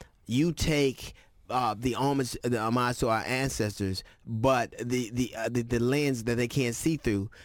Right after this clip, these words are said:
which is not only surviving, but living and thriving, which are words that they would never say. "I just, I, I can't let these streets take you. I can't," like, everything was about keeping you alive. And art has a way of waking up something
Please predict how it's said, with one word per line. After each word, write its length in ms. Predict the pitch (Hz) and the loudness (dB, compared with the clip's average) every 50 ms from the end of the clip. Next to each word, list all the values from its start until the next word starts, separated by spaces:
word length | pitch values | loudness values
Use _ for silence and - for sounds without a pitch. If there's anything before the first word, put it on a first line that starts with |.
| - _ - | -20 _ -4
which 200 | - 117 117 - | -2 -2 0 0
is 240 | 123 120 - - - - - _ - | 0 -2 -2 -4 -10 -14 -18 _ -4
not 240 | - 127 165 208 214 | 0 0 2 2 2
only 420 | 202 190 170 147 131 123 113 107 - - | 2 2 2 2 2 0 -2 -6 -10 -12
surviving, 840 | - - 139 123 113 110 127 131 139 131 120 101 90 82 82 87 - - _ _ _ _ _ _ _ _ _ - | -6 -2 -2 0 0 0 0 2 2 2 2 0 -2 -4 -6 -10 -16 -20 _ _ _ _ _ _ _ _ _ -2
but 220 | 127 120 113 95 | -2 -2 -2 -2
living 640 | 120 120 127 143 151 151 131 127 117 98 92 95 - - | -2 0 2 2 2 2 0 0 0 0 -2 -4 -6 -2
and 240 | 110 113 117 104 - | -2 -2 -2 -2 -6
thriving, 680 | - - 127 127 143 147 143 139 127 110 104 101 95 107 | -6 -4 -2 0 0 0 2 2 2 0 -2 -2 -2 -2
which 180 | 123 131 - | -2 0 0
are 60 | 139 120 | 0 0
words 380 | 117 120 143 156 151 147 135 131 | 0 2 2 2 2 0 0 -2
that 140 | 135 120 - | -4 -2 -2
they 100 | 147 160 | -2 0
would 180 | 151 147 135 131 | 0 -2 -2 -2
never 380 | 143 151 160 165 151 151 156 | 0 0 0 0 0 -2 -2
say. 380 | 147 - - 170 165 139 107 98 | -2 -2 -2 0 0 0 0 -2
"I 60 | 104 | -2
just, 180 | 104 127 123 117 | -2 0 0 0
I, 120 | 95 - - - - - | 0 -2 -4 -6 -6 -4
I 60 | 87 - | -4 -2
can't 180 | - 151 147 | 0 0 0
let 100 | 147 143 - | 0 0 0
these 140 | 156 139 - | 0 -2 0
streets 280 | - - 156 147 - | 0 0 0 0 2
take 200 | - 123 107 - | 0 -2 0 0
you. 80 | - 101 | 0 -2
I 40 | 101 | 0
can't," 260 | - 151 117 110 135 | 0 -2 -2 0 0
like, 180 | 143 135 127 - | 0 0 0 0
everything 320 | 151 170 202 202 196 175 170 | 0 2 2 2 2 2 2
was 100 | 151 135 | 2 2
about 380 | 123 139 135 131 120 113 - - - - - - _ _ | 2 2 2 2 0 -2 -6 -12 -20 -20 -20 -20 _ _
keeping 440 | - - - 220 208 180 190 170 160 | -8 -4 -4 -2 0 0 0 2 2
you 120 | 160 143 127 | 2 2 2
alive. 540 | 127 127 135 143 147 135 120 104 90 85 - - - - - - - | 0 0 0 0 0 0 0 -2 -4 -6 -10 -14 -20 -20 -18 -8 -2
And 180 | 143 143 143 - - - - | -2 -2 -2 -2 -4 -2 2
art 380 | 160 185 220 208 165 143 - - | 2 4 4 4 2 0 -2 -4
has 300 | 135 143 147 143 131 127 | -2 0 0 0 0 0
a 60 | 123 | 0
way 340 | 123 127 147 139 127 120 - - | 0 2 2 2 2 0 0 -2
of 120 | 131 120 | -2 -2
waking 480 | 117 117 143 156 160 - 151 143 139 135 | 0 0 0 0 0 0 0 0 0 0
up 200 | 127 123 117 123 | 0 -2 -4 -4
something 360 | - 151 139 131 135 131 | -2 -2 -2 0 -2 -4